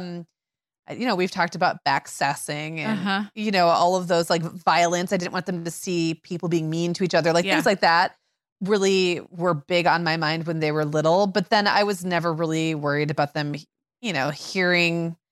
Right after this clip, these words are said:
Speaker 1: like, swear words and stuff like
Speaker 2: Yeah.
Speaker 1: that. There was just always things that I did think about and didn't. And by the time the small kids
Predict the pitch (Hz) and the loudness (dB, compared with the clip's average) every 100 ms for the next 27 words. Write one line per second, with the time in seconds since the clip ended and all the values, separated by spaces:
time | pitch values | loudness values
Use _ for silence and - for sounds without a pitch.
0 | _ _ _ _ _ _ _ _ _ _ | _ _ _ _ _ _ _ _ _ _
1 | _ - 214 - - - - 151 151 135 | _ 0 0 -2 -12 -10 -4 0 2 2
2 | 156 170 175 165 160 220 311 277 262 220 | 2 0 0 2 4 4 4 2 0 2
3 | 202 190 185 170 - _ 202 175 170 156 | 2 4 0 -2 -12 _ -2 0 0 0
4 | 180 160 165 151 139 156 147 135 127 _ | -4 -6 -4 -2 -2 -4 -8 -8 -12 _
5 | _ _ _ 208 196 196 247 233 277 269 | _ _ _ 2 2 4 2 2 0 0
6 | 220 - 202 180 - 160 | -2 -4 0 0 0 -6